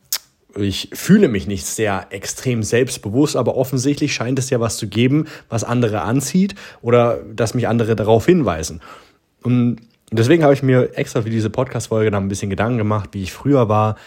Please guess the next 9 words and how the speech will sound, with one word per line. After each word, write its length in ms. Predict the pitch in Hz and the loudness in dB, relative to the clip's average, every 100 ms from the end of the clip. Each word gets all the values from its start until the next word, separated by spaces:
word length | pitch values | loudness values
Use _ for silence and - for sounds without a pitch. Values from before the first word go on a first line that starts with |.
| - - | -20 -12
im 80 | 92 | -4
Vergleich, 460 | 101 101 98 87 | 0 2 0 -2
wie 140 | - 95 | -6 -6
ich 80 | 80 | -2
heute 240 | 104 101 | -2 0
bin, 320 | 85 123 131 131 - - | 0 2 0 -4 -18 -4
um 200 | - 156 | 2 4
einfach 320 | 123 113 113 | 4 2 2
wieder 400 | 110 113 110 104 | 2 2 2 0